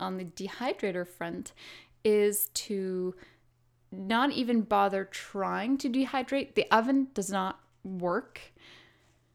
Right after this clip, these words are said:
so don't bother trying with that. Um, what I suggest that you do is hold off until you can afford to get a dehydrator,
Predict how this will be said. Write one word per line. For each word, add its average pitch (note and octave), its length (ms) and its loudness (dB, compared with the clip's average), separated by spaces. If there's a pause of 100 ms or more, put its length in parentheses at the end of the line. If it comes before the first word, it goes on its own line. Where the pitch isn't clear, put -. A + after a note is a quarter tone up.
(200)
so - 260 4
don't G#3 280 4 (100)
bother G3 580 2
trying G3+ 380 0
with F#3 180 -4
that. F#3+ 500 -2 (120)
Um, F#3 720 -2 (1000)
what G#3+ 300 4
I G#3 140 4
suggest F#3 500 -4
that - 140 -6
you F#3 160 -6
do G3 500 -2 (140)
is F#3+ 420 0
hold D4+ 300 0
off A3 320 2
until G3+ 380 -2
you F#3 200 -6
can F3 440 -8 (280)
afford F#3+ 760 -2 (160)
to A3+ 140 -2
get G3 380 0
a A3 80 0
dehydrator, G#3 800 -2